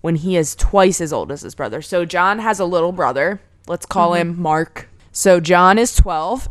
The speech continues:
Speaker 1: and he's three times older than Mark. So
Speaker 2: Oh,
Speaker 1: how,
Speaker 2: okay.
Speaker 1: how old does that make Mark?
Speaker 2: Four.
Speaker 1: Mm-hmm. So how old will John be when he is twice as old as his brother? <laughs>
Speaker 2: Okay,
Speaker 1: Maybe you
Speaker 2: hold
Speaker 1: need
Speaker 2: on, I got
Speaker 1: paper.
Speaker 2: this. No,
Speaker 1: I would
Speaker 2: uh,
Speaker 1: need
Speaker 2: nope,
Speaker 1: paper
Speaker 2: I got
Speaker 1: to
Speaker 2: this.
Speaker 1: do this.
Speaker 2: I got this.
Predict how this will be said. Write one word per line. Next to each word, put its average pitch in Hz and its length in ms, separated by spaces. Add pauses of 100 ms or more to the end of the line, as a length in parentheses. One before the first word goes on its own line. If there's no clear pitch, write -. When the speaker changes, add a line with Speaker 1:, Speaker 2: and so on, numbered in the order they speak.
Speaker 1:
and 175 140
he's 170 160
three 240 340
times 214 500
older 170 320
than 160 200
Mark. 127 320
So - 100
Speaker 2:
Oh, 349 60 (100)
Speaker 1:
how, 175 140
Speaker 2:
okay. 208 300
Speaker 1:
how 180 220
old 175 140
does 180 120
that 165 140
make 160 200
Mark? 131 240 (320)
Speaker 2:
Four. - 480 (180)
Speaker 1:
Mm-hmm. 156 400 (120)
So - 200
how 170 240
old 196 180
will 185 140
John 185 460
be 165 400 (400)
when 165 160
he 165 280
is 151 200
twice 175 420
as 151 100
old 113 240
as 151 120
his 143 120
brother? 82 440 (120)
<laughs> - 220
Speaker 2:
Okay, 160 380
Speaker 1:
Maybe 180 240
you 247 80
Speaker 2:
hold 240 80
Speaker 1:
need 233 60
Speaker 2:
on, 226 120
I 226 60
got 233 160
Speaker 1:
paper. 196 100
Speaker 2:
this. 165 80
No, 233 100
Speaker 1:
I 185 120
would 240 100
Speaker 2:
uh, 269 60
Speaker 1:
need 247 80
Speaker 2:
nope, 269 180
Speaker 1:
paper 240 140
Speaker 2:
I - 20
got 208 240
Speaker 1:
to 190 60
Speaker 2:
this. 175 140
Speaker 1:
do 165 40
this. 160 100
Speaker 2:
I 202 60
got 185 220
this. 175 260